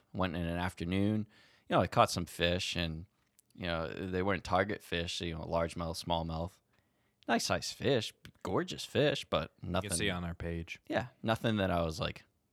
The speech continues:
Speaker 1: getting at, though. I was like, "Oh, man." But I, uh, I didn't tell you this. So the afternoon that I fished,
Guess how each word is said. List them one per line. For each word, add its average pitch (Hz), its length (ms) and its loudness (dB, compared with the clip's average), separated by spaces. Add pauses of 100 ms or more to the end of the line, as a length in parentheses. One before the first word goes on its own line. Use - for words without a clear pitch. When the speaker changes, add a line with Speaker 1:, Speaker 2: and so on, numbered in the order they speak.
Speaker 1:
getting - 200 -8
at, - 240 -12
though. - 220 -6 (180)
I - 40 -12
was - 160 -16
like, - 140 -20
"Oh, - 340 -12
man." 139 260 -6 (100)
But - 220 -2 (880)
I, 98 200 -2
uh, 87 300 0 (640)
I 101 100 0
didn't 120 160 0
tell 104 140 0
you 85 160 -2
this. 92 380 0 (920)
So 90 420 0
the 90 160 -2
afternoon 98 420 -2
that 90 100 2
I 85 60 0
fished, - 540 -2